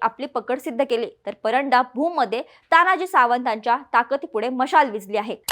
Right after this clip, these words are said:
निकालानंतर मल्हार पाटील यांनी एक विधान केलं, जे खूप महत्त्वाचं आहे. ते म्हणाले, "राजकारण हे नकला करण्याचं क्षेत्र नाही, तर ते लोकांच्या सेवा करण्याचं क्षेत्र आहे." हे वाक्य ओमराजेंच्या कार्यपद्धतीवर थेट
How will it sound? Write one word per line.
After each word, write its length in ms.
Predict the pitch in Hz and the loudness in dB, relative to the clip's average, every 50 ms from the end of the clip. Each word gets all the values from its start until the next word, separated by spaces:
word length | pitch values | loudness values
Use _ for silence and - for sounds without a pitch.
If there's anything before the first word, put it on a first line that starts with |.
| - 277 | -6 -4
निकालानंतर 600 | 302 339 - 403 403 392 381 370 339 - 339 339 | -4 0 4 6 6 6 6 4 2 2 2 2
मल्हार 320 | 294 285 269 277 302 320 | 4 2 4 6 4 4
पाटील 400 | 320 330 311 330 320 294 277 277 | 6 4 2 2 2 -6 -4 -4
यांनी 200 | 254 233 247 262 | -4 -4 -4 -4
एक 200 | - - 269 - | -6 -6 -8 -8
विधान 320 | 233 247 202 254 285 302 285 | -10 -8 -2 0 0 0 0
केलं, 260 | 294 247 214 180 - 190 180 | -2 -2 -2 -2 -4 -6 -2
जे 120 | 240 240 247 - _ | -2 -2 -2 -4 _
खूप 220 | - 330 320 294 | -8 -8 -4 -2
महत्त्वाचं 460 | 262 254 254 254 254 226 220 - 214 | 0 2 2 2 2 0 2 2 0
आहे. 200 | 190 208 196 175 - _ _ _ _ _ - | 0 0 -2 -14 -18 _ _ _ _ _ -2
ते 100 | 359 370 | -2 0
म्हणाले, 420 | 370 359 330 330 320 302 294 294 | 2 2 4 4 6 6 6 6
"राजकारण 540 | 285 247 233 - - - 262 247 240 254 262 | 6 6 2 2 0 -4 -4 -2 -2 -2 -4
हे 160 | 254 233 220 | -4 -4 -4
नकला 380 | 262 233 220 233 247 294 294 302 | -4 -4 -6 -6 -4 0 0 0
करण्याचं 400 | 302 285 262 254 247 262 254 269 | 2 2 -2 -2 -2 -6 -8 -10
क्षेत्र 380 | - - - 220 - 285 285 294 | -10 -8 -10 -6 -2 0 0 0
नाही, 300 | 277 269 277 262 277 285 _ _ _ - | 0 -2 -4 -4 -6 -8 _ _ _ -6
तर 100 | 285 269 | -6 -6
ते 400 | 269 - 311 254 - - - _ _ _ - | -4 2 0 0 0 0 -12 _ _ _ 0
लोकांच्या 500 | 277 302 311 311 - 339 339 339 349 359 | 0 0 0 2 0 0 0 0 -2 -2
सेवा 380 | 349 - - 381 359 359 349 | -2 -6 0 2 4 4 4
करण्याचं 420 | 339 339 262 233 202 196 208 - 285 | 4 2 -2 -4 -2 -6 -8 -8 -10
क्षेत्र 280 | - 269 226 - 220 | -6 -6 -6 -2 0
आहे." 240 | 214 196 220 220 - - _ - | -2 -2 -2 -4 -14 -14 _ -4
हे 100 | 339 381 | -2 -2
वाक्य 460 | 330 277 226 208 - - - 311 - - - - | 4 4 4 4 4 -2 -4 -4 -4 -4 -4 -6
ओमराजेंच्या 640 | - 226 247 247 262 269 277 254 285 285 277 320 294 | -4 -4 -2 0 2 0 2 2 0 -2 0 -2 -2
कार्यपद्धतीवर 840 | 302 - 254 240 269 349 370 359 311 247 240 262 320 302 240 254 262 | 0 0 0 2 2 2 2 0 -2 -2 -4 -8 -8 -4 -4 -4 -4
थेट 360 | 269 _ - 311 320 320 311 | -4 _ -6 -2 -2 -2 -4